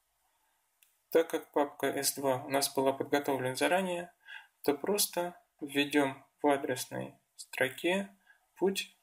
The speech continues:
к этой папке. Наблюдаем, что у нас открылся второй сайт,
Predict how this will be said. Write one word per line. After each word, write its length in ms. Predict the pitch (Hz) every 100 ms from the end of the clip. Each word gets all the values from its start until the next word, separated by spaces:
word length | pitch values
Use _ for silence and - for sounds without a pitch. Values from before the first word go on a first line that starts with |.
| _ _ _ _
к 80 | 156
этой 400 | 165 - 165 - _
папке. 520 | 135 135 - 139 135 _ _ _ _ _ _ _ _ -
Наблюдаем, 560 | 139 135 147 185 185
что 200 | 156 -
у 20 | 143
нас 240 | 147 -
открылся 680 | - - 190 190 - 170 - -
второй 560 | - 131 139 160 165 - _ _
сайт, 500 | - - 131 127